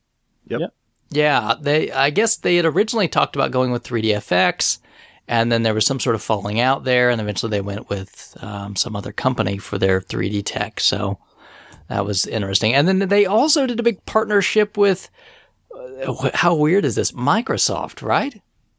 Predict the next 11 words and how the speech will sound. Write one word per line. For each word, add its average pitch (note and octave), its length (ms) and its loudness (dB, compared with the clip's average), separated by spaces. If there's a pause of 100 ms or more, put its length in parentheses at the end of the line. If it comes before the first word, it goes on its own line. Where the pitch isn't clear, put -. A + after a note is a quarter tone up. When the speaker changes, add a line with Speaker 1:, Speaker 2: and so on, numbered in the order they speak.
(200)
Speaker 1:
Mm-hmm. G2 320 4 (1200)
Speaker 3:
Yeah, E3 280 0
so, F#3 460 2
um, F3 640 2 (240)
for G3+ 240 0
the F#3+ 500 0
Dreamcast, F#3+ 680 0
they D3+ 240 2
had D3 520 0
really D#3 380 0
two, D#3+ 720 0